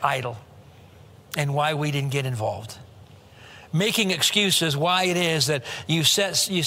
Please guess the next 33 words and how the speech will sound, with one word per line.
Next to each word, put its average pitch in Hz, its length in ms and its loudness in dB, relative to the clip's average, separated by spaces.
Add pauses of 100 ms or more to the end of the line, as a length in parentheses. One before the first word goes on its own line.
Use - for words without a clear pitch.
(200)
you 170 80 -4
kinda 185 220 0
sit 202 180 2
off 202 140 0
to 196 80 2
the 185 40 2
sideline 170 600 2
and 165 100 0
you 165 80 0
watch 156 260 0
other 185 200 2
people 165 320 0
do 151 220 0
it. 143 120 -2 (280)
You 180 120 2
let 185 120 0
other 196 200 2
people 180 320 0
get 175 160 -2
involved 147 420 0
with 151 140 0
no 240 180 0
attempt 208 340 -2
to 208 60 0
get 185 200 0
involved 165 340 0
yourself, 156 320 0
no 214 160 0
attempt 214 320 -2
to 170 80 0
serve, 196 340 2
to 190 80 -2
give, 170 380 0